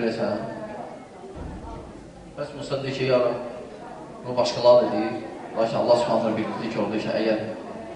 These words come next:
la ilahe illallah bir tərəfə və bütün hər bir şeyi bir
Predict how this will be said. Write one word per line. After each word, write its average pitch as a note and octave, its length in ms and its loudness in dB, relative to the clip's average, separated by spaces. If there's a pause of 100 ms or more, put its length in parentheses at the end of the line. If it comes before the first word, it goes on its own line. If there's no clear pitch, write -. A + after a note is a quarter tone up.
(1600)
la A#2 140 12
ilahe A2 280 6
illallah G#2+ 360 8 (160)
bir A#2 140 0 (1900)
tərəfə - 380 4 (180)
və - 160 -4
bütün - 240 -6 (840)
hər - 220 2
bir G#2+ 100 2
şeyi G#2 320 0
bir C3 100 0